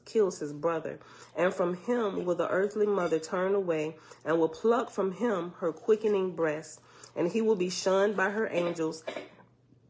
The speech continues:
excuse me, and Satan will dwell in his body. And the flesh of slain beasts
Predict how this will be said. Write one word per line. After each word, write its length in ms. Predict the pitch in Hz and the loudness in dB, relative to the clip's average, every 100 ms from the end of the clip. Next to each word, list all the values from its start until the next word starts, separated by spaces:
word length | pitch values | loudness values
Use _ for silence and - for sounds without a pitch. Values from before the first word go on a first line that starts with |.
| - | -20
excuse 340 | - - 208 185 | -12 -2 0 2
me, 140 | 160 | 2
and 160 | - 143 | 4 2
Satan 480 | - 214 220 220 180 | 6 6 8 6 6
will 120 | 170 | 4
dwell 360 | 160 175 185 | 4 8 8
in 240 | 180 151 190 | 6 2 0
his 200 | 196 175 | -2 -2
body. 380 | 165 151 147 - - _ _ _ _ _ _ - | -2 -2 -4 -8 -14 _ _ _ _ _ _ -6
And 180 | 180 180 | -2 0
the 60 | 165 | 0
flesh 500 | - 190 196 226 - | 0 2 4 2 -2
of 140 | 180 | -6
slain 560 | - 202 220 202 190 160 | -2 2 4 4 2 0
beasts 440 | 220 233 202 - | -2 -2 -6 -12